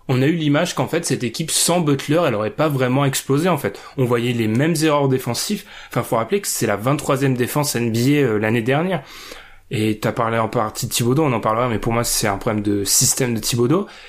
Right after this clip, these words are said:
Et en fait, il y a pas cette progression. L'année dernière, ils font, ils se qualifient certes pour les playoffs,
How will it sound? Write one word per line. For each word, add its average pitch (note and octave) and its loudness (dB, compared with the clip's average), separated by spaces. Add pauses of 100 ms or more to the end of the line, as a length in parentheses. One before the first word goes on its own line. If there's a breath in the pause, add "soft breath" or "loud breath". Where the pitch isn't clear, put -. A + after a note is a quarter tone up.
(400 loud breath)
Et A#2 -4 (260)
en B2 -2
fait, B3 -2
il - 0
y - 2
a G#2+ -2
pas F3 0
cette F3 -2
progression. E3 2
L'année A#2+ 2
dernière, D3+ 2
ils C#3 -2
font, A#2+ -2 (280)
ils C#3 2
se - -2
qualifient A#2 -2
certes F3 0
pour B2 2
les G#2+ 2
playoffs, D3 0